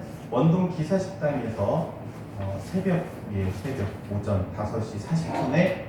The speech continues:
출발을 할 거예요. 그러니까 그 전에 이제 집결해 있어야 되는 거예요. 그러면은, 어, 교인동교회 목사님 봉고차 한 대하고, 그리고 우리 교회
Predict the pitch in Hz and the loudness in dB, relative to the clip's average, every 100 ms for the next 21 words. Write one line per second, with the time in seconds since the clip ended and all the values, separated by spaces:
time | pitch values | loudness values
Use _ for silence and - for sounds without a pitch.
0 | - - - 269 254 196 160 151 - 117 | -10 -6 0 2 4 6 6 4 2 0
1 | 110 113 113 - 135 120 127 139 - 139 | 0 0 0 0 0 2 2 0 -2 0
2 | 113 110 - - - 110 104 - - - | 2 0 -6 -10 -4 0 0 -2 -6 -4
3 | - - 110 160 104 - 113 101 95 90 | -2 2 6 6 6 2 2 2 2 2
4 | 90 85 80 80 - - - - 104 101 | 2 2 0 -2 -4 -8 -10 -2 0 2
5 | 113 151 - - - - - 104 95 - | 2 2 2 -4 -10 -10 -8 -2 0 0
6 | 110 120 110 110 107 104 95 98 - 104 | -2 0 0 -2 0 0 0 -2 0 0
7 | 98 98 95 107 113 120 135 135 - 110 | 0 -2 -2 -2 -2 -2 -2 -4 -4 -4
8 | 95 - 147 147 104 104 98 101 95 - | -4 0 -2 -2 -2 -2 -2 -2 -4 -4
9 | 95 98 | -2 -2